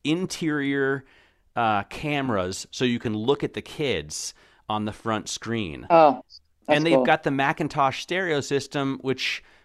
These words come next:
Speaker 1: I think sounds pretty good, but, um, yeah, no, I've, those have been ruled out.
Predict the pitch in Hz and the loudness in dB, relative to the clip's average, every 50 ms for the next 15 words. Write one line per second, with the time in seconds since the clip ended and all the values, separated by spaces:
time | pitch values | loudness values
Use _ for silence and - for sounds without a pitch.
0 | _ _ _ _ - 113 117 - - 165 170 165 - - 170 156 151 156 151 - | _ _ _ _ -12 -12 -10 -8 -8 -8 -8 -8 -6 -4 -4 -2 -2 -4 -6 -6
1 | - - 165 151 131 113 107 139 147 156 139 123 117 113 98 95 - 127 127 120 | -4 -4 -2 -2 -2 -2 -2 -2 -2 0 0 -2 -2 -4 -4 0 2 2 2 2
2 | - - - 131 123 120 117 117 113 117 120 - 127 143 139 117 110 123 123 113 | 0 -4 -6 -4 -2 0 0 0 -2 -4 -4 -2 2 2 4 4 4 2 2 0
3 | 98 95 95 98 98 - _ _ - 107 110 110 107 120 104 98 104 92 90 92 | 0 0 -2 -4 -6 -10 _ _ -6 -4 -4 -4 -4 -6 -6 -6 -6 -4 -6 -6
4 | 90 87 87 85 82 80 78 - | -6 -8 -8 -8 -10 -10 -10 -12